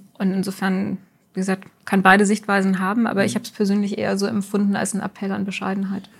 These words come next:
Speaker 2: Ich kaufe das sofort. Ich w-, würd gerne noch einen weitergehen. Das, was ich dann beobachtet habe über die ganzen Jahre, ist ja aber auch, dass, äh, auch Entscheidungen dann sehr radikal getroffen wurden, ne? Deutlich früher als,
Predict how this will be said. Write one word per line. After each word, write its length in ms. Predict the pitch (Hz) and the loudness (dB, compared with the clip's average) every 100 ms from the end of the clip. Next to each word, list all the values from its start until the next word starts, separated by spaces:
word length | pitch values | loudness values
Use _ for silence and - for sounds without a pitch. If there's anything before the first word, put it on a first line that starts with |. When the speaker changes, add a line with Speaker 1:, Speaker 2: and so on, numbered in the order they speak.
| - - - - - | -20 -16 -16 -12 -4
Speaker 2:
Ich 380 | 151 139 - - | -2 0 -2 2
kaufe 220 | 147 - | 2 4
das 100 | 156 | -2
sofort. 400 | 139 - 147 165 | -2 6 6 6
Ich 220 | 151 - | 2 -2
w-, 220 | 151 139 | -4 0
würd 180 | 147 151 | -2 2
gerne 200 | 143 147 | 2 2
noch 60 | 143 | 2
einen 180 | 131 123 | 0 0
weitergehen. 480 | 139 156 147 127 - 127 | 2 2 2 0 -6 -6
Das, 180 | 131 135 | -2 2
was 120 | 151 | 4
ich 80 | 147 | 4
dann 200 | 143 151 | 4 4
beobachtet 480 | 160 147 160 - 139 | 4 6 2 2 0
habe 140 | 143 | 0
über 120 | 139 135 | 2 4
die 100 | 139 | 4
ganzen 300 | 135 - 131 | 2 0 2
Jahre, 460 | 127 131 131 131 | 4 4 4 2
ist 180 | 127 - | 2 0
ja 80 | 135 | -2
aber 160 | 123 | -2
auch, 120 | 123 - | -4 -4
dass, 380 | 135 - - 135 | -6 -6 -10 -10
äh, 480 | 127 131 127 123 123 | -8 -6 -4 -6 -8
auch 220 | 123 127 | -10 -6
Entscheidungen 680 | 131 - - 170 151 135 | -2 0 6 8 8 6
dann 400 | 120 120 117 110 | 4 0 0 -2
sehr 280 | 120 127 143 | 2 6 6
radikal 460 | 127 123 123 127 117 | 6 4 2 0 0
getroffen 420 | 110 135 - 95 | -2 -4 -4 -6
wurden, 240 | 92 92 | -6 -4
ne? 120 | 117 131 | -6 -2
Deutlich 340 | 120 113 110 | -2 0 -4
früher 340 | - 147 147 | 0 6 6
als, 280 | 131 127 - | 4 -2 -4